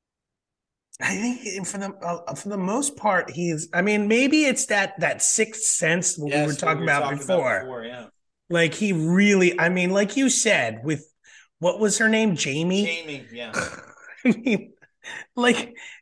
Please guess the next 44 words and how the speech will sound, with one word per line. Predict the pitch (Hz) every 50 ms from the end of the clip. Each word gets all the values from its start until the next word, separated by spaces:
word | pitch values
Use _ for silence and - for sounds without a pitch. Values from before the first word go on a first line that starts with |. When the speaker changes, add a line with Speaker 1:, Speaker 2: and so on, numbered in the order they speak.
| -
Speaker 1:
the | 208 262
Speaker 2:
"I | 226 185 185
Speaker 1:
way | 226 247 285 339 349
Speaker 2:
look | 320 381 392 - -
like | 311 320 311 277 214 -
Fantasy | - - - - 247 285 349 359 349 320 311 254 - - 330 -
Island | 202 196 240 311 427 392 381 330 320 254 214
Girl," | 226 330 294
Speaker 1:
And | 277 285
Speaker 2:
whatever | - - 226 214 - 226 214
her | 202 190
name | 208 208
Speaker 1:
<laughs> | 269 311 311 302
Speaker 2:
was. | 302 - -
He's | 143 - -
like, | - 523 -
Speaker 1:
he | 349 349
goes, | 339 294 269
Speaker 2:
"What, | 247 196 - - -
tattoo?" | - - 185 156 - - - 208 254 381 427 381 359 349 -
Speaker 1:
<laughs> |
Speaker 2:
You | 269 330 466 554 - - - 202
know? | 165 143 170 175 - - _ _ _ _ _ _ _ _ _ _ _ _ _ _ _ _ _ _ _ _ _ - - - - -
Speaker 1:
Like, | 294 294 294 -
yeah, | 339 415 427 415 403 392
Speaker 2:
"No, | 330
Speaker 1:
it | 285 262
Speaker 2:
no, | 262 - 240
no, | 214 208 208 202
no, | 190 185 185 170
no." | 156 143 139 - - _ _ _ _ _ -
And | 147 165 175
then | 180
she | - - 185 185
knew | 190 190 185
her | 180 160 156
name, | 160 156 156 147 - -
the | 131
name | 131 135 139 143 143 127
of | 123 113
the | 110
person. | _ 120 127 127 127 _ - 107 104 _ _ - - - - -
Like | - 165 156 160 - -
the | 139 - 208 202